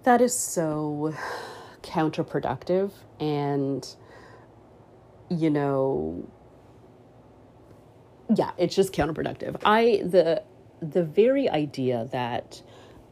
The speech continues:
um, you are fighting to be an individual in a system that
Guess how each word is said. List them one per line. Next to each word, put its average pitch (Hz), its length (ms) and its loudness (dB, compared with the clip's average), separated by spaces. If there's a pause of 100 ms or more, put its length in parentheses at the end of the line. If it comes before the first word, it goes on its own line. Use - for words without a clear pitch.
um, 151 680 -4 (2250)
you 170 320 2
are 160 60 6
fighting 165 400 0
to 175 80 -6
be 143 160 0
an 135 80 0
individual 135 840 -2 (600)
in 147 140 -2
a 147 80 -2
system 135 800 -4
that - 480 -4